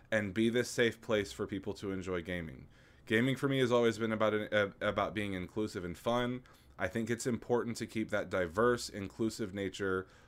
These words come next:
of gaming across streaming platforms as well.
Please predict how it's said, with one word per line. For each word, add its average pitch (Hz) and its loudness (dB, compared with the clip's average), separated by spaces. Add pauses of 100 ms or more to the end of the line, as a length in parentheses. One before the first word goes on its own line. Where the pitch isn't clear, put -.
(120)
of 107 2
gaming 107 0
across 110 2
streaming 104 -6
platforms 92 -6
as 87 -8
well. 85 -4